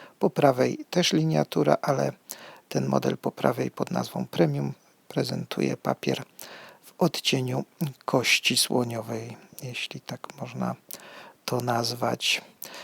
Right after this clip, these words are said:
Recenzowałem już trochę wcześniej notatnik Grain, teraz go porównuję,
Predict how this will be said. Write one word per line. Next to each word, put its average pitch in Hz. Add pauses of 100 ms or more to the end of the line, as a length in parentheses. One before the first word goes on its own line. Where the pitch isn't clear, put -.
(260)
Recenzowałem 170
już 143
trochę 131
wcześniej 131
notatnik 127
Grain, 147
teraz 127
go 131
porównuję, 147